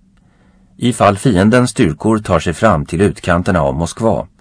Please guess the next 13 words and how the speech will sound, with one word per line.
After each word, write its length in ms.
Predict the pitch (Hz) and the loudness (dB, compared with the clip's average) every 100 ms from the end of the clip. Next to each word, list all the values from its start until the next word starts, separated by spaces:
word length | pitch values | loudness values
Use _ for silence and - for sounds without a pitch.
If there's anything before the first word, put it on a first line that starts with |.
| _ _ _ _ _ | _ _ _ _ _
beordras 500 | 101 92 73 82 - - | 0 0 2 0 0 -2
N 180 | 90 | -2
K 140 | 85 90 | -2 -2
V 100 | 95 | 0
D, 300 | 95 101 71 - _ _ | 2 0 0 -8 _ _
kamrat 360 | - 80 85 80 | -4 0 0 0
Beria 500 | 73 98 98 78 69 - _ _ - | -2 0 2 0 -2 -8 _ _ -10
och 180 | 78 | -4
kamrat 420 | 87 80 85 - - - | -2 2 0 -2 -10 -16
Shcherbakov 840 | - - 85 78 104 - 80 71 - _ _ | -8 -4 -2 2 0 0 -6 -8 -16 _ _
att 240 | - 82 - | -4 -4 -4
spränga 560 | - - 110 80 104 | -10 -4 -2 0 0
affärslokaler, 1000 | - 101 117 87 - 80 87 92 120 120 | 0 0 0 0 -4 -4 0 2 2 0